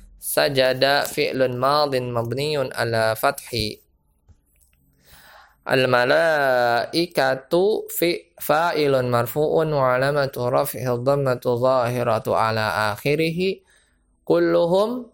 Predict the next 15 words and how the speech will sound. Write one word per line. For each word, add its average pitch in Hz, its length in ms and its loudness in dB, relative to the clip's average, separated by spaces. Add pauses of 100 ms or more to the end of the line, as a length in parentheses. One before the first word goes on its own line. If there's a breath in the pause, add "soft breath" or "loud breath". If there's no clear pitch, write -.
(240)
taukidun 143 760 0
ma'nawiyyun 135 880 0
marfu'un 127 720 -2
wa 120 240 2
alamatu 123 640 0
raf'ihi 135 480 -2
dhammatu 143 720 0
wal 127 240 0
ha'u 151 400 0
dhamirun 127 640 -2
fi 120 240 -2
mahali 123 640 -2
jarrin 139 480 0
mudhafun 120 640 -2
ilaihi. 165 720 -2